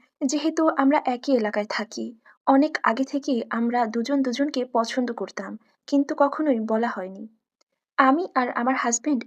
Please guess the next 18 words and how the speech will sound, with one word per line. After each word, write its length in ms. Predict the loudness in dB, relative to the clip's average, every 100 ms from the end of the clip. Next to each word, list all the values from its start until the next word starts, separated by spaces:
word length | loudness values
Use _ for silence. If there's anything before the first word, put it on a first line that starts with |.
| -2
একই 260 | -2 -4
স্কুলে 300 | -6 -4 -6
পড়তাম। 520 | -4 -6 -6 -8 -8 -6 -6
স্কুল 280 | -2 -4 -2
অ্যান্ড 220 | -2 -2
কলেজ 280 | -2 -2 -2
ছিল 220 | -4 -2
আমাদের 320 | -4 -6 -4
স্কুলটি। 500 | -6 -4 -8 -8 -12 -14 _ _ -20 _ _ 2
তো 200 | 2 4
ও 100 | 2
কলেজে 380 | 2 2 0 -2
পড়তো 340 | -6 -4 -2 -2 -2
আর 140 | -4 -2
আমি 220 | -2 -4
স্কুলে। 420 | -6 -8 -8 -10 -16 _ _ _ _
ওদের 280 | -2 0 -2
যখন 480 | -2 -2 -2 -2